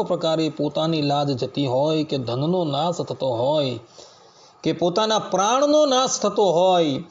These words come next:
અને તે જો પોતાના મૂળ ગ્રાસનું તથા વતનનું ગામ હોય તો પણ તેનો વિવેકી એવા જે અમારા સત્સંગી ગ્રહસ્થ તેમણે તત્કાલ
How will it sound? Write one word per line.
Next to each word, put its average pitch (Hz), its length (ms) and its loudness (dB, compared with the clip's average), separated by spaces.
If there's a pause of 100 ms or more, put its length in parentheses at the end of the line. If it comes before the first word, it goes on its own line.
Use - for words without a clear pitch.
(260)
અને 196 240 0 (100)
તે 190 180 2 (100)
જો 214 160 4 (120)
પોતાના 202 720 0 (120)
મૂળ 190 360 2
ગ્રાસનું 196 800 2
તથા 185 320 0
વતનનું 196 600 0
ગામ 175 280 0 (100)
હોય 180 600 2
તો 165 140 0
પણ 170 320 -4
તેનો 160 260 0
વિવેકી 160 680 0
એવા 151 300 0
જે 151 140 0 (100)
અમારા 147 440 0
સત્સંગી 214 600 -2
ગ્રહસ્થ 165 460 -2 (680)
તેમણે 151 240 0
તત્કાલ 214 540 0